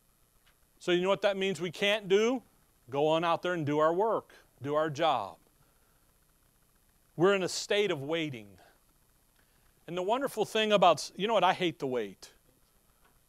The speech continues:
You know, go up to the goofy fast food place 'cause that was the only place open for so long 'cause they had a drive-through.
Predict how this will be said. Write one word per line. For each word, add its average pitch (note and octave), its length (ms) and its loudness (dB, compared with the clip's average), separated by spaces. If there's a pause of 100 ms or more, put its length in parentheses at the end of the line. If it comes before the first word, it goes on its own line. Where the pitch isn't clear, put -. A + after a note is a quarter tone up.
(180)
You C3+ 100 -12
know, E3 380 -4 (560)
go D3+ 100 2
up D#3 120 2
to F3 80 -6
the C#3 220 -4 (380)
goofy C#3+ 520 -2 (140)
fast E3 400 0
food F#3 400 -2
place C#3+ 260 -4
'cause C3+ 160 -12
that D#3 160 2
was C#3+ 120 -6
the C#3+ 60 -4
only D3 140 -4
place C#3+ 360 -4
open D#3 280 -2
for A#2+ 160 -14
so D3+ 200 -4
long D3 320 -4
'cause C3 140 -10
they C#3 80 -2
had C#3+ 120 0
a A#2+ 60 -10
drive-through. C#3 640 -4